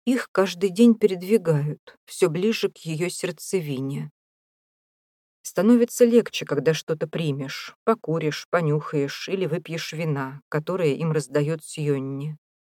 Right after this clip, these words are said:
Его делают из молока или сыворотки, или чего-то еще в этом духе. И пить его невозможно, если только не подмешать в него кокс. Тогда оно еще ничего.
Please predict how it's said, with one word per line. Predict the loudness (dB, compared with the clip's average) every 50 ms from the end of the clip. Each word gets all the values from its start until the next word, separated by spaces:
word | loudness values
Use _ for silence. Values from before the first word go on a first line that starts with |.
| _ _ _ _ _
Его | -6 -2 4 4 4
делают | 4 6 4 2 2 2 0 -4 -6
из | -8 -6 -4
молока | -2 -2 0 0 -2 0 0 2 2 2
или | 0 -2
сыворотки, | -4 -4 0 0 0 2 2 2 0 0 -2 -8 -16 -12 -10
или | -6 -4 -4 -4
чего-то | -4 -4 -6 -4 -2 -2 -2 -2 -4
еще | -6 -6 -6 -6 -2 -2 -2 0
в | 0
этом | -2 -4 -2 -2 -2 -2
духе. | -2 -2 -4 -6 -8 -14 -16 -16 -16 -18 -20 _ _ _ _ _ _
И | -8 -6
пить | -2 -2 -4 -4 -2 -2
его | 0 0 0 0
невозможно, | 0 0 0 0 0 -2 -2 -2 -2 -2 -2 -4 -8 -8
если | -6 -4 -4 -4 -6 -8
только | -4 -2 -2 -2 -2 -2 -4
не | -4 -4
подмешать | -4 -4 -2 -2 -2 -2 -2 -4 -4 -4 -4
в | -4 -4
него | -4 -2 -2 -4 -4 -4
кокс. | -8 -10 -10 -10 -10 -12 -14 -16 -16 -18 -20 -20 _ _ _
Тогда | -4 -4 -2 -2 -2 -2
оно | -2 -4 -6
еще | -6 -8 -8 -6 -4
ничего. | -4 -4 -4 -4 -6 -6 -6 -6 -6 -6 -10 -14 -16